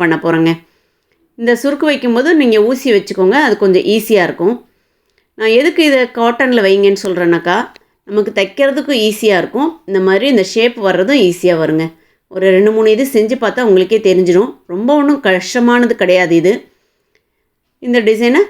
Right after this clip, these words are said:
இது மாதிரி full and full நம்ம தச்சு ரெடி பண்ணி வச்சுக்கிறோம், நெக்கை ஃபினிஷ் பண்றதுக்கு முன்னாடி. அதாவது நெக்குக்கும் ரெண்டு கையுக்கும் சேர்த்து இதை கொஞ்சம் நிறையவே நான் செய்து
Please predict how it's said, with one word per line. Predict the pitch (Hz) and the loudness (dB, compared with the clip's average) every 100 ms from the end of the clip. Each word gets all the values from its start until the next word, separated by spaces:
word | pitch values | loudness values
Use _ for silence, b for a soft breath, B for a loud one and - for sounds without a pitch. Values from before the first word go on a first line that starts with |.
| - _ - 220 | -6 _ -8 -4
இது | 214 | 0
மாதிரி | 220 311 381 | 0 -2 -4
full | 240 220 208 | 0 2 0
and | 202 | 0
full | 285 359 | 2 2
நம்ம | 214 254 359 - _ _ 214 | 2 0 -4 -10 _ _ -12
தச்சு | 202 - 254 | -8 -2 0
ரெடி | 202 233 233 | 2 0 0
பண்ணி | 214 175 | 2 0
வச்சுக்கிறோம், | - - 165 - | -2 -4 -4 0
நெக்கை | 190 196 233 | 0 0 -4
ஃபினிஷ் | 233 214 214 - | -2 -2 -2 -2
பண்றதுக்கு | 208 202 208 311 240 | 0 0 0 0 0
முன்னாடி. | 190 185 175 156 - b b b b b - | 0 0 -2 -4 -8 b b b b b -10
அதாவது | 208 202 190 269 247 | -4 0 0 2 2
நெக்குக்கும் | 214 - 320 - 262 359 - - _ _ 202 | 0 -2 -6 -2 0 0 -4 -20 _ _ -2
ரெண்டு | 226 277 339 | 2 2 2
கையுக்கும் | 247 226 262 269 254 | 0 0 0 -2 -2
சேர்த்து | - 196 190 359 - _ _ _ _ - | 0 0 0 -4 -4 _ _ _ _ -4
இதை | 240 | 0
கொஞ்சம் | 240 226 202 | 2 2 2
நிறையவே | 196 220 247 294 | 2 2 2 0
நான் | 262 349 _ _ _ _ - | -2 -8 _ _ _ _ -2
செய்து | 214 | 0